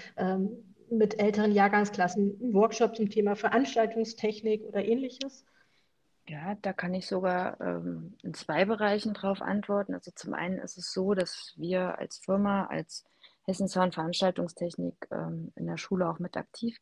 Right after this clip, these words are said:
Speaker 2: sind, wenn es um das Thema Ausbildung geht. Wenn dort Veranstaltung, Berufsorientierung angeboten wird, sind wir dort mit vor Ort, bringen uns ein, versuchen den jungen Menschen mitzuhelfen,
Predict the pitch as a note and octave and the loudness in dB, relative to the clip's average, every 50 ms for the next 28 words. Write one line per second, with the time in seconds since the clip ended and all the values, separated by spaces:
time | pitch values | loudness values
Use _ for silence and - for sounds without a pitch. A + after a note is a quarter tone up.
0 | _ _ - - F3 F3 F#3+ G#3 G#3+ G#3+ G#3+ G#3 - F3+ F3 F3+ F3 - F3+ F3 | _ _ -12 -10 -4 0 2 2 4 2 0 -2 -4 -4 -4 -4 -4 -4 -4 -4
1 | E3 D#3+ E3 - - - - F#3 F3+ F3+ F3 E3+ E3 - - - - - - - | -6 -6 -8 -10 -12 -8 -4 -4 -2 -2 -2 -4 -6 -8 -14 -20 -20 -20 -20 -20
2 | - _ _ _ - G3+ B3 B3 - - A#3+ A3+ A3 A3 A3 G#3+ - G#3+ G#3+ G#3+ | -20 _ _ _ 6 6 6 6 4 4 2 4 4 2 0 0 2 2 4 2
3 | G#3 - F#3+ F3 F3 F3 F3+ F3+ F3+ F3+ - - - _ _ _ _ - - - | 2 0 -4 -6 -4 -2 -2 -2 -2 -2 -4 -6 -12 _ _ _ _ -4 0 2
4 | - G3+ F#3+ - G3 F#3+ F#3 - F#3 F#3 F3 F3+ F#3 G3+ G3 - F#3 F3+ F#3 - | 2 2 2 4 4 4 4 4 2 0 2 0 0 0 0 0 0 0 0 0
5 | - G3 F#3+ F#3 F3 - F3 F#3 F#3 F3+ F3+ - F3+ F3+ F#3 F3+ F3 F3 F3+ F3 | 0 0 0 0 0 -2 -2 0 -2 -2 0 0 -2 0 0 -2 -2 -2 -2 -4
6 | - - - _ - _ _ _ _ _ _ _ - - D#3+ F3 F#3+ F#3+ F3 - | -4 -10 -20 _ -20 _ _ _ _ _ _ _ -8 -2 2 2 2 2 2 0
7 | F3+ F3+ F3+ F3+ F3+ F3+ - F#3 F3+ - - - - - - A3+ A#3 _ - - | 0 4 6 6 6 4 2 -2 -4 -4 -2 0 4 6 6 6 4 _ -2 -2
8 | G3 F#3+ F#3 F#3 F#3 F3+ - - - - G3+ G#3 G#3 G#3 G3+ - F#3+ F3+ F3+ F#3 | -2 0 0 0 -2 -2 -2 0 2 2 4 4 2 0 0 0 0 0 0 -2
9 | F#3+ - F#3+ F#3 F3 F3 F3 E3+ E3+ E3+ E3 _ _ _ _ _ _ _ _ _ | -4 -2 -4 -4 -4 -4 -4 -4 -6 -8 -12 _ _ _ _ _ _ _ _ _
10 | _ _ _ - - - - - F3+ F3+ F3+ F3 F3 F3 F3+ F#3 - - F3+ F3 | _ _ _ -20 -18 -8 -2 2 2 2 4 4 2 2 2 2 0 0 0 2
11 | F3+ F#3 - - - _ - - - F#3+ E3+ E3+ F#3 F#3+ F#3+ G3 - F#3+ F#3 F#3 | 0 0 -2 -6 -20 _ -10 -4 -2 0 4 6 6 6 6 4 4 0 0 0
12 | F3+ | -2